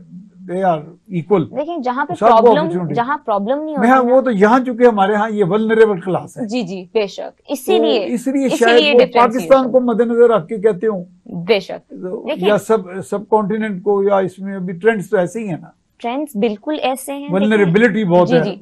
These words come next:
Speaker 2: जहाँ पे problem होती है ना, सिर्फ वहाँ पे बात की जाती है solution की।
Speaker 1: Definitely।
Speaker 2: तो जो पाकिस्तान में अगर आप ये word ज्यादा सुनते हैं कि women in stem, women in
Speaker 1: हाँ, हाँ।
Speaker 2: technology,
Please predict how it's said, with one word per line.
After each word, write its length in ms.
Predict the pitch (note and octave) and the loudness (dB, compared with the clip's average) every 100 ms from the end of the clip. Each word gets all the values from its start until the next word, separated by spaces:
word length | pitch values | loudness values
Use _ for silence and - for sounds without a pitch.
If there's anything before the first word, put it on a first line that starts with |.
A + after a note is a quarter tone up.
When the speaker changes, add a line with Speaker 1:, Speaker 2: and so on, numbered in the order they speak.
| - | -14
Speaker 2:
जहाँ 500 | F#3+ A#3+ A#3+ C#4 D#4+ D#4+ | -6 -4 -4 -6 -10 -6
पे 120 | E4 | -8
problem 500 | E4 A#3+ G#3 G3+ D#4 | -2 0 0 0 -2
होती 260 | D#4+ B3 C4+ | -2 -6 -8
है 80 | |
ना, 100 | D4+ | -10
सिर्फ 200 | D#4 D#4+ | -8 -6
वहाँ 320 | A3+ A3 B3 C#4 | -4 -6 -6 -8
पे 120 | C#4+ | -4
बात 300 | G3+ F3+ F#3 | -2 -4 -4
की 140 | B3 | -6
जाती 280 | G#3+ G3 A3+ | -4 -6 -8
है 60 | C#4 | -12
solution 560 | - G3+ F3+ F#3+ F3 | -8 -8 -8 -12 -14
की। 180 | E3 F#3 | -12 0
Speaker 1:
Definitely। 420 | A3+ A#3 C#4 F3 | 0 0 -2 -2
Speaker 2:
तो 60 | C#4 | -2
जो 120 | E4 | -4
पाकिस्तान 580 | E4 A3 D4 D4 D#4 D#4 | -4 -6 -6 -6 -6 -6
में 80 | D#4 | -8
अगर 120 | D#4 | -10
आप 100 | D4+ | -10
ये 80 | D4+ | -8
word 340 | A3 G#3+ A3+ | -4 -4 -4
ज्यादा 380 | F#3 F#3+ E3+ A3+ | -4 -4 0 -2
सुनते 360 | C4 C#4+ C#4 C#4+ | -2 -8 -8 -8
हैं 300 | C#4+ C#4 C4 | -8 -8 -6
कि 120 | A#3 | -6
women 260 | F#3 F#3+ G3+ | -6 -6 -8
in 200 | F#3+ F#3 | -10 -10
stem, 380 | - A3+ A3 G#3+ | -6 -6 -4 -8
women 200 | F#3+ E3+ | -10 -4
in 80 | |
Speaker 1:
हाँ, 180 | G3+ F#3 | -2 -2
हाँ। 0 | |
Speaker 2:
technology, 640 | - - B3+ B3+ A#3 B3 | 2 2 2 0 0 -4